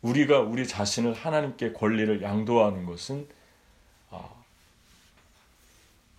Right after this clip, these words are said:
너무나도 큰 우리의 삶에 차이를 낸다는 것입니다. 요셉이 십삼 년 동안 크게 연단을 받았는데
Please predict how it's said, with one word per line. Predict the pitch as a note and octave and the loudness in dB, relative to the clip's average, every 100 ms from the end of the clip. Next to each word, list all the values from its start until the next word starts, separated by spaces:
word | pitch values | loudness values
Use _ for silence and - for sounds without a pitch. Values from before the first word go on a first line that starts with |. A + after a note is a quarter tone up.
| _ _ _ _ _ _ | _ _ _ _ _ _
너무나도 | - C3 D#3+ F3 D3+ C#3+ | 2 4 6 6 4 0
큰 | - - F3 G2 | -4 -4 -4 -2
우리의 | A2+ A#2+ B2 A#2 | -2 0 0 0
삶에 | - D#3 D3 B2 B2+ D3+ D3+ | -2 -2 -2 -2 -4 -4 -4
차이를 | - G#3+ G3+ E3 A#2 | -4 -2 -2 -2 -2
낸다는 | G2 G2 F#2 | -2 -4 -4
것입니다. | D#2 D2+ - - G2+ - _ _ _ _ _ _ _ _ _ _ _ A#2 | -8 -12 -14 -18 -20 -20 _ _ _ _ _ _ _ _ _ _ _ 2
요셉이 | A#2+ C3+ D#3+ C#3+ | 2 4 4 4
십삼 | - - G3+ | 2 4 4
년 | F#3+ F3+ | 4 2
동안 | E3 C3+ A#2+ G#2 - - _ _ _ _ _ - - - - - - | 2 6 6 4 -4 -18 _ _ _ _ _ -14 -14 -14 -20 -20 -12
크게 | - - G#3+ | -10 2 6
연단을 | A#2 B2+ C#3+ B2+ | 6 8 6 6
받았는데 | G2+ F#2 F2 F2 G2+ | 2 0 -6 -6 -8